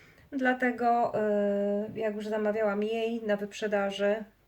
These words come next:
to, e, no, zamówiłam też te ścierki. I to wszystko, bo ja tam, no, staram się, wiecie, niczego więcej nie kupować, niż jest mi niezbędnie potrzebne.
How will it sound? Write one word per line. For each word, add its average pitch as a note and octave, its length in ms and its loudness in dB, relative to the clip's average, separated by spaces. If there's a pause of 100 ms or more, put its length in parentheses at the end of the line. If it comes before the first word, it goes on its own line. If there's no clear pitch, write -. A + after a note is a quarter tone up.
(120)
to, F#3 480 -2
e, F3+ 340 -6
no, G3+ 180 -6
zamówiłam F#3+ 540 -4
też F3+ 200 -14
te G3+ 120 -12
ścierki. - 460 -8 (520)
I G4+ 40 -8
to - 120 0
wszystko, B3 340 -4
bo F#3+ 120 -4
ja F3 140 -2
tam, E3+ 460 -8
no, F#3 180 -8 (720)
staram A#3+ 340 -2
się, A#3+ 140 -8
wiecie, E3 480 -6 (140)
niczego A#3+ 380 0
więcej A3 360 -2
nie G#3 120 -4
kupować, G3+ 420 -6
niż G3 200 -10
jest G#3 140 -8
mi G#3 80 -4
niezbędnie G3 640 -4
potrzebne. F#3+ 540 -6